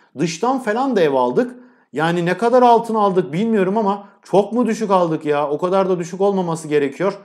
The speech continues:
Bir garnizon yıktık. Top arabasına gelemedik. Fena değiliz. En azından orada dondurma var. İki bin dört yüz yetmiş beş. Evet, bugünkü roket balon fantazi ordumuz adını koydum ben. Şimdi şurası güzel.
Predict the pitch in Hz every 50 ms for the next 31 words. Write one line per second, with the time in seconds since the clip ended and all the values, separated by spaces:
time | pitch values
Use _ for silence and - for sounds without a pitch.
0 | _ _ _ _ _ _ - 156 - - 214 190 196 190 185 185 165 151 165 156
1 | 151 143 143 139 143 - - 196 208 220 214 - - _ _ _ _ - 196 190
2 | 170 175 160 151 147 143 139 139 - - 185 190 165 151 139 139 135 127 123 113
3 | 104 107 107 107 104 107 104 104 104 - _ _ _ _ _ _ _ _ _ _
4 | _ _ _ _ _ _ - _ _ - 202 226 220 220 233 233 190 220 214 185
5 | 151 131 - - 170 185 196 196 180 175 196 190 190 185 185 196 175 160 156 165
6 | 170 170 185 190 185 165 175 208 202 - - - _ _ _ - 147 143 - -
7 | 226 208 220 208 202 208 202 190 196 - 220 180 156 165 170 165 175 190 170 -
8 | - - 165 143 117 - - - - _ _ - 202 202 156 - 160 180 190 190
9 | 208 190 165 - 196 208 202 208 - - _ - 117 139 180 180 - 226 214 220
10 | 220 196 190 190 202 208 202 - 175 170 170 165 180 180 165 165 208 185 175 165
11 | 151 156 151 160 190 202 196 - - _ _ _ _ _ - 151 165 165 156 165
12 | 185 190 190 160 151 147 143 139 147 131 117 107 90 - _ _ _ _ _ _
13 | _ _ _ _ _ _ _ _ _ _ _ _ - - - 294 285 247 196 156
14 | - - - - _ - - - 302 285 220 220 220 277 240 220 220 185 208 139
15 | 110